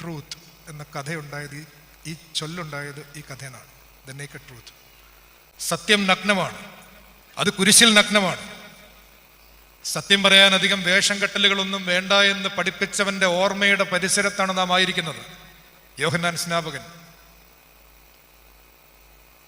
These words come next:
സത്യം പറയാൻ അധികം വേഷം കെട്ടലുകളൊന്നും ആവശ്യമില്ല എന്നാണ് പറയുക. സത്യം പറയുന്നത് കൊണ്ട് ഭൗതികമായി വലിയ മെച്ചമൊന്നുമില്ല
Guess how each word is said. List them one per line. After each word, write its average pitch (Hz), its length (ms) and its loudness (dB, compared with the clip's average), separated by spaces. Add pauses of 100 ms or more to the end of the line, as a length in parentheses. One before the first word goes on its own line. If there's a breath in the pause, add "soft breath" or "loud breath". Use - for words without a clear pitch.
(360)
സത്യം 156 300 -12
പറയാൻ 147 280 -6 (360)
അധികം 165 400 -10
വേഷം 156 300 -6
കെട്ടലുകളൊന്നും 147 560 -10 (260)
ആവശ്യമില്ല 139 480 -10 (300)
എന്നാണ് 135 360 -14
പറയുക. 123 280 -14 (2000)
സത്യം 156 240 -10
പറയുന്നത് 160 380 -8
കൊണ്ട് 156 180 -12 (680)
ഭൗതികമായി 190 560 -2
വലിയ 185 240 -4
മെച്ചമൊന്നുമില്ല 156 520 -8